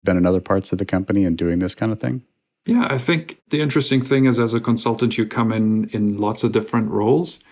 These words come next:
Speaker 2: but you end up doing the same thing, right? You have different labels, but you kind of, you just do the right thing. And I have kind of lost the respect for the roles a little bit because, well, it's just doing the right thing at the,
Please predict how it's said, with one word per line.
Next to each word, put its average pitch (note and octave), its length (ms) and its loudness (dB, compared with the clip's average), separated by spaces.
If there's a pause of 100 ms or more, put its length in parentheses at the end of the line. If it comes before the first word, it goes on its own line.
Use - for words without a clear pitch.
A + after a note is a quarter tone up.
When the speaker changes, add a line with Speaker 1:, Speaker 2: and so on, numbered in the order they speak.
(260)
Speaker 2:
but B2 540 0
you B2 200 2
end B2 260 4
up A#2+ 300 0
doing G#2+ 280 4
the G#2 80 0
same G#2 380 0
thing, C3+ 480 -2 (180)
right? A2 360 -2
You A#2 80 4
have A2+ 340 -2
different A#2+ 320 4
labels, A#2 540 0 (180)
but A#2+ 240 0 (180)
you F3 120 0
kind F3+ 260 -2
of, - 220 -6
you D#3 160 -2
just - 320 -10 (140)
do C#3 120 4
the C3 100 4
right A#2+ 240 2
thing. B2+ 380 0 (580)
And B2 440 2
I A#2+ 180 -2
have A#2 340 0
kind A2 240 0
of G#2+ 260 -8 (580)
lost A2 300 2
the A#2+ 60 2
respect A2+ 460 0
for - 160 -2
the A#2+ 100 4
roles A#2 400 2
a B2+ 60 2
little B2+ 260 2
bit - 320 -2
because, - 560 -2 (640)
well, F#3 400 -6
it's - 380 -12
just - 440 -8
doing C#2 200 0
the C#2+ 80 -2
right D2 220 -2
thing D2+ 280 -2
at B1+ 140 -4
the, - 360 -6